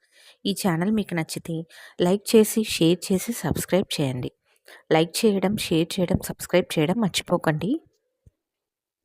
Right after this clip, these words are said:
ప్రమదలేఖనం పార్ట్ సిక్స్టీన్. రవీంద్ర తన ఇంటి బయట ఉన్న పెద్ద లాన్‌లో అమన్ పుట్టినరోజు వేడుకలకు అన్ని ఏర్పాట్లు రెడీ చేసేస్తాడు. అందరితో మాట్లాడి ఆ రోజుకి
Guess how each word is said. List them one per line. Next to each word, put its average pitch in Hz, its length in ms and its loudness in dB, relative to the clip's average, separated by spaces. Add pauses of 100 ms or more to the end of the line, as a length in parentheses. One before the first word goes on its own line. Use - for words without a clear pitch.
(1800)
ప్రమదలేఖనం 208 680 4
పార్ట్ 180 260 0
సిక్స్టీన్. 160 520 -2 (1800)
రవీంద్ర 226 400 6
తన 208 180 4
ఇంటి 170 280 2
బయట 170 240 4
ఉన్న 185 220 4
పెద్ద 170 300 2
లాన్‌లో 170 500 4 (180)
అమన్ 208 360 2
పుట్టినరోజు 190 600 0
వేడుకలకు 156 680 0 (600)
అన్ని 185 260 2
ఏర్పాట్లు 196 500 4
రెడీ 190 240 6
చేసేస్తాడు. 143 680 0 (580)
అందరితో 220 440 4
మాట్లాడి 156 540 0 (200)
ఆ 175 120 2
రోజుకి 165 460 -2